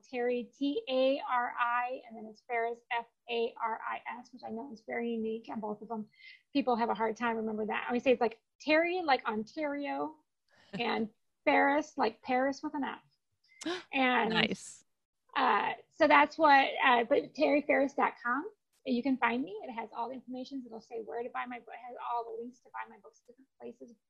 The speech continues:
Speaker 1: depending on where you prefer to buy it. But it's available at all the places that sell books. Um, and you, I, you can connect with me on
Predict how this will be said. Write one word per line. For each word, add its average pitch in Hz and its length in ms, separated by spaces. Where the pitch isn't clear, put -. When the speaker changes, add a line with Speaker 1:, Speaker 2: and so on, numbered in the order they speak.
Speaker 1:
depending 247 240
on 233 80
where 233 120
you 240 100
prefer 226 320
to 240 80
buy 247 200
it. - 140
But 254 120
it's 226 160
available 226 500
at - 440
all 269 160
the 277 60
places 269 300
that 277 120
sell 277 140
books. - 400
Um, 226 480
and 285 240
you, 320 120
I, 320 300
you 320 120
can 381 100
connect 302 300
with 311 100
me 311 100
on 247 140